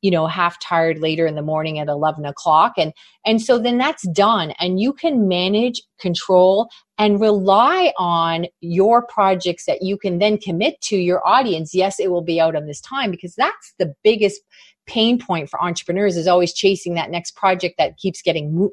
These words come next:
you know, moved for them. So the big thing I would tell you is, you know, it's a waste of talent and time to be starting your day with emails. Start with the creative work first.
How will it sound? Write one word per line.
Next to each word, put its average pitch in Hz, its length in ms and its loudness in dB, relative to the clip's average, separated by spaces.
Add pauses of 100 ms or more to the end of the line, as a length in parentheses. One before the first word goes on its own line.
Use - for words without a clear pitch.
you 175 240 -2
know, 151 100 -4
moved 247 420 0
for - 140 -2
them. - 300 -4 (280)
So - 140 -10
the 220 240 2
big 403 300 2
thing 190 160 0
I 165 100 0
would 170 180 -2
tell 175 240 0
you 165 200 -4
is, 160 260 -4 (540)
you 196 100 0
know, 160 300 -2
it's - 200 -2
a 185 60 4
waste 180 640 2
of 196 140 0
talent 190 360 -4
and 170 140 -8
time 180 340 -6
to 156 60 -8
be 165 60 -12
starting 165 360 -2
your 156 120 -6
day 147 200 -4
with 143 200 -10
emails. 135 540 -14 (120)
Start - 400 0
with 180 120 -6
the 170 80 -2
creative 156 400 -6
work - 180 -10
first. - 480 -14